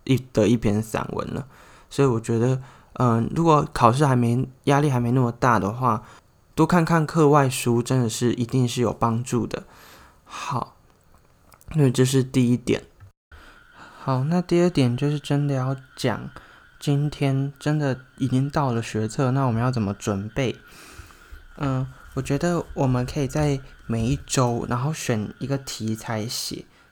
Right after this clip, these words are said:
那，嗯，这是我从另外一个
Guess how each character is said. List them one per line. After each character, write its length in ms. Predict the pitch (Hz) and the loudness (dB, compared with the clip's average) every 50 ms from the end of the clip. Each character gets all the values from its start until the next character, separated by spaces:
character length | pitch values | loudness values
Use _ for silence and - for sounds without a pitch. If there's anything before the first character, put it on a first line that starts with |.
| _ _ | _ _
那， 380 | 175 165 160 156 143 127 117 - - - | -6 -4 -2 -2 -2 -2 -4 -6 -8 -4
嗯， 260 | - 127 120 117 117 - - - - - _ | -4 -2 -2 -2 -4 -8 -12 -20 -20 -20 _
这 100 | - 170 | -4 -2
是 80 | 175 180 | 0 2
我 180 | 170 151 120 113 | 2 2 2 0
从 380 | - - - 113 113 113 113 - - | -2 -4 -4 -4 -4 -4 -6 -8 -6
另 200 | - 160 147 143 | -4 -2 -2 0
外 120 | 143 139 127 | 0 -2 -2
一 60 | 117 | -4
个 480 | - - 127 120 117 131 - - - | -4 -4 -4 -4 -4 -4 -6 -10 -12